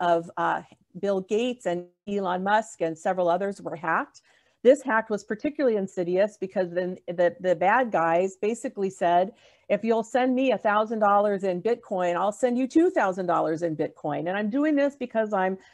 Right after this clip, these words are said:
rich and I know people are struggling during the pandemic and I wanna make your lives easier." And you know what? It worked. People, several, many people sent two, uh, sent a thousand dollars to the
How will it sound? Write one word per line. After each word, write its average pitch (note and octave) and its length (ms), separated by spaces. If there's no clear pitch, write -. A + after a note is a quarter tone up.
rich C#4+ 480
and G3+ 160
I F#3+ 100
know G#3+ 220
people G3+ 380
are D#3+ 120
struggling A#3+ 640
during G3 280
the F3+ 80
pandemic A#3 720
and G#3+ 140
I A3 160
wanna A#3 240
make A3 240
your G#3 160
lives F#3 320
easier." F3 480
And F#3+ 240
you G#3+ 60
know A#3 160
what? F4+ 200
It - 120
worked. A#3 400
People, A#3+ 480
several, A3 480
many A3+ 280
people G3 420
sent A3+ 320
two, A#3+ 260
uh, F#3+ 180
sent G3+ 200
a F#3+ 80
thousand G#3 380
dollars B3 420
to - 160
the F#3 260